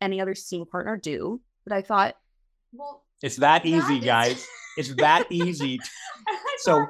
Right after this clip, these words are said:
Speaker 2: episode over, find a spouse, just learn their Starbucks order and bring it to them. That's it.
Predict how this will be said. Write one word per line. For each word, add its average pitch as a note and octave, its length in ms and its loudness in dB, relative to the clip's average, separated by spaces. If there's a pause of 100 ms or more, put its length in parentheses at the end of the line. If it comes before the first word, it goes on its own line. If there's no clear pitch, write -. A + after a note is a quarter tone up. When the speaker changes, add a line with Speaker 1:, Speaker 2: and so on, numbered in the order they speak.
(160)
Speaker 2:
episode F#3 460 4
over, D3 380 4
find D3+ 300 2
a E3 40 0
spouse, D3+ 420 2
just B2+ 240 -8
learn C#3 200 2
their D3+ 100 0
Starbucks C3+ 440 2
order B2 240 0
and A2+ 160 -2
bring B2 240 0
it A2+ 100 -8
to G#2 100 -2
them. F#2+ 320 -6
That's D3 220 0
it. A#2+ 240 2